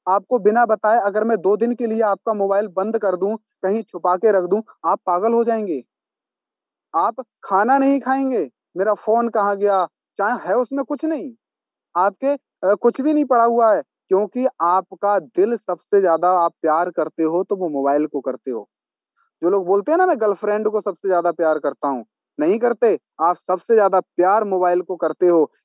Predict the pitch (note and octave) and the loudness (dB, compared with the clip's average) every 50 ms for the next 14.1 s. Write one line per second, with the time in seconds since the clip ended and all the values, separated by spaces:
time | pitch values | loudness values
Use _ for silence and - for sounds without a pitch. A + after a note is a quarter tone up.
0 | _ - E3+ F3 - G#3+ G3 E3 D#3 D3+ D3+ E3 F3 F#3 G3+ F#3+ - G#3+ G3+ F#3 | _ -4 -4 -2 -2 -2 -2 0 0 0 2 2 0 0 0 -2 -2 -2 -2 0
1 | F3 F3+ E3+ F3 E3+ E3 - _ G3+ E3+ C3+ B2 D3+ E3 F3 F#3 F3+ E3 D3+ D#3+ | 0 -2 -2 -2 -4 -4 -4 _ -12 -12 -10 -8 -6 -2 -2 0 0 -2 -2 -4
2 | E3 D#3+ - F#3+ - G#3 F#3+ F3 D#3+ C3+ A#2+ - _ _ _ _ _ - - _ | -6 -6 -8 -8 -6 -6 -4 -4 -4 -4 -6 -12 _ _ _ _ _ -20 -20 _
3 | - D#3+ D#3+ D#3 D#3 E3+ F3 F#3+ G#3 F#3+ - A3 G#3+ G#3 D#3+ E3+ F3 F#3 F#3+ F3+ | -2 -2 0 0 2 2 0 0 0 -2 -4 -2 -2 -2 -2 0 -2 -2 -2 -4
4 | - E3+ F3+ G3 - G3 D#3 B2+ D#3+ E3+ F3 - A#3+ A#3+ A3+ A3 G#3+ F3 - - | -2 -2 -2 -2 -2 -6 -12 -12 -12 -14 -6 0 2 2 4 4 2 0 0 -6
5 | _ _ _ - D#3 D#3+ D3+ E3 F3 F#3+ G3+ G3 - G#3+ G3+ G3+ G3+ F#3 C#3+ D#3+ | _ _ _ -2 -2 2 2 4 2 2 0 0 -4 -4 -2 0 0 -2 -2 -4
6 | E3+ D#3 - G#3+ G3+ G#3 B3+ B3 G3+ F#3 E3+ F3+ F3+ F#3 G3 F3 - G#3 G3+ F#3+ | -8 -6 -2 -2 0 0 0 0 0 -2 0 0 0 0 -2 -4 -6 -6 -6 -2
7 | G3 G3 G3 F#3 E3 - - - F#3+ F3+ E3+ D#3+ C3+ - - _ _ _ _ _ | -2 -2 0 0 -2 -6 0 2 2 2 2 0 -2 -4 -6 _ _ _ _ _
8 | _ _ _ _ _ - F#3+ - - _ - G#3 G#3 - _ _ _ F#3 E3 - | _ _ _ _ _ -2 -2 -2 -2 _ -2 -2 -2 -2 _ _ _ -2 -2 -2
9 | _ - G#3 G#3+ A3 G3+ A#3+ A3 - - G3 G3 G#3+ G3 A#3 A3 F3 - _ _ | _ -6 -6 -6 -4 -2 -2 -2 0 0 -2 -2 0 0 2 0 0 -2 _ _
10 | _ _ _ - A3 - - A3+ B3+ - - B3 F#3+ G#3 G3+ F#3+ - _ A#3+ A#3+ | _ _ _ -8 -8 0 0 0 0 0 -2 0 2 2 2 2 0 _ -8 -6
11 | A#3 A3 A3 A#3 - - E3+ F3 F#3 F#3 - _ - G#3 G#3+ A#3 B3 - _ _ | -4 -4 -4 -6 -4 -2 -2 0 -2 -2 -4 _ 0 2 2 2 0 -2 _ _
12 | _ _ _ D#3+ D#3+ D#3+ D#3+ F3+ F#3+ A3 B3 A#3 G3+ G#3 F#3+ E3+ F#3 F#3 F#3 F3+ | _ _ _ -4 -2 0 0 0 0 -2 -2 0 0 0 0 0 0 0 0 0
13 | G3 G3+ - - A3 - - F#3+ F#3 F#3+ F3+ - _ G#3 G#3 G#3 G3 F#3+ F3+ - | 0 -2 -4 -6 -8 -6 -4 0 0 0 0 0 _ -4 -2 -2 -2 -2 -2 -2
14 | - A#3 | -2 -2